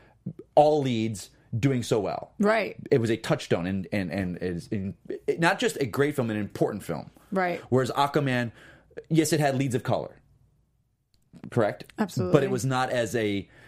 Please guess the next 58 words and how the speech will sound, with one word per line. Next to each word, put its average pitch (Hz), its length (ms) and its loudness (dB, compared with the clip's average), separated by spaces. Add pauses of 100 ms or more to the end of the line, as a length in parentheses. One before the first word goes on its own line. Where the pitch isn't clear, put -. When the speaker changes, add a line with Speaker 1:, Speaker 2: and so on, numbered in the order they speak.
(140)
Speaker 1:
um, 90 500 -2 (280)
it 156 100 8
didn't 208 220 2
have 170 180 0
the, 143 220 0
the, 113 680 -2
uh, - 200 -10
what's 156 200 -4
the 143 100 4
word? 107 240 0
The, 92 400 -2 (720)
not 139 140 -6
the 131 80 -2
population 110 560 -2
shift, - 380 -6
the, 98 220 -2
the, 98 320 -6
um, 80 360 -6 (440)
Speaker 2:
It 190 120 -6
didn't 240 180 -4
have 254 100 -2
the 294 80 -2
effect. - 460 -4 (120)
Speaker 1:
The 143 100 4
effect. - 540 -2 (280)
That's 120 200 2
what 104 60 -4
I'm - 20 -6
saying. - 260 -8 (960)
Speaker 2:
It's 165 140 0
not 214 80 4
Speaker 1:
Okay. - 80 2
Speaker 2:
the 202 60 -4
same 214 120 -2
effect. - 340 -4 (240)
I 247 120 2
still 277 200 -6
think 156 100 -4
Speaker 1:
But 220 100 2
I 233 120 2
think 247 280 -4
Aqua-, 214 240 -2
but 185 180 -2
I 202 100 0
think 208 220 -6
Black 185 240 -2
Panther 175 220 -2
still 170 320 0
would 170 80 0
have 139 80 -4
deserved 131 360 0
all 139 100 0
that 131 100 -2
success 139 480 -4
even 160 220 -2
if 139 100 -2
it 127 80 0
made 127 320 -2